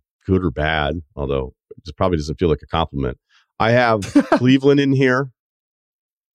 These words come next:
Speaker 1: I have Carolina in here 'cause the Baker part. I have Pittsburgh in here because it's like,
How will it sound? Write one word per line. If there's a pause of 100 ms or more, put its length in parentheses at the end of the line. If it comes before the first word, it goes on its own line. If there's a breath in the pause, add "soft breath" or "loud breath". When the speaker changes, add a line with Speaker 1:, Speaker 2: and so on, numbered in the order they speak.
(840)
Speaker 1:
I
have
Carolina
in
here
'cause
the
Baker
part. (240)
I
have
Pittsburgh
in
here (640)
because (140)
it's
like,